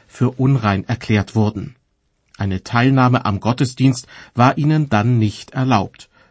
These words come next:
Und je nach Krankheit waren auch noch andere Vorschriften zu berücksichtigen. Aussätzige zum Beispiel waren ganz besonders arm dran.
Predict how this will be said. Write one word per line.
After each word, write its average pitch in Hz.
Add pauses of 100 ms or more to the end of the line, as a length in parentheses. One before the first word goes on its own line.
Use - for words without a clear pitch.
(220)
Und 98
je 127
nach 113
Krankheit 151 (380)
waren 127
auch -
noch 165
andere 120
Vorschriften 107
zu 117
berücksichtigen. 113 (460)
Aussätzige 110
zum 110
Beispiel 113 (240)
waren 120
ganz 123
besonders 123
arm 98
dran. 104